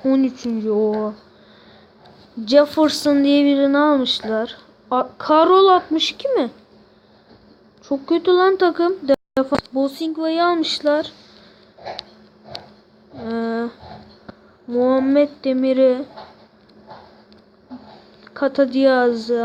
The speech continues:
almış. Ondan sonra Mehmet Topuz, Serdar Aziz, Cem Karaca almışlar herhalde.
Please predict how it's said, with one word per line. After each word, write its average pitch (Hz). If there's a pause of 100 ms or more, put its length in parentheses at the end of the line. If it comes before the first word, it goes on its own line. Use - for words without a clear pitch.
(140)
almış. 226 (800)
Ondan 233
sonra 233
Mehmet 240 (280)
Topuz, 233 (480)
Serdar 247
Aziz, 233 (4000)
Cem 254
Karaca 254
almışlar 220
herhalde. 208